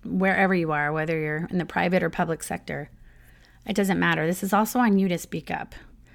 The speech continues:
It's also on you to voice when something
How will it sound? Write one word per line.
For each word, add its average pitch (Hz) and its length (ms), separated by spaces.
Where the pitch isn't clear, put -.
It's - 100
also 185 300
on 202 160
you 196 240
to 190 160
voice 170 720
when 185 200
something 180 720